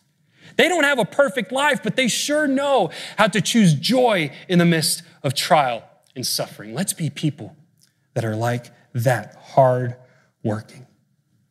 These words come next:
The fourth one is honoring. And Paul was honoring. Paul not only honored those who came before him, but Paul honored those that came after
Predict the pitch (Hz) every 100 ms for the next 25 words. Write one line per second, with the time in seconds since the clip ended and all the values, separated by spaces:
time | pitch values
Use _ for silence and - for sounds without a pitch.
0 | - - - - - _ _ _ - 135
1 | 254 - 190 131 - - - 135 - -
2 | 139 143 131 110 127 139 - - 233 220
3 | 156 120 - - _ 143 135 - 151 190
4 | 175 123 113 - 214 269 302 277 247 240
5 | 240 220 202 185 208 226 196 156 - -
6 | 143 196 208 - 180 - 185 151 131 -
7 | 175 226 202 220 175 160 - 202 220 190
8 | 185 180 170 143 170 151 151 - - 147
9 | - - _ - 160 160 - 170 160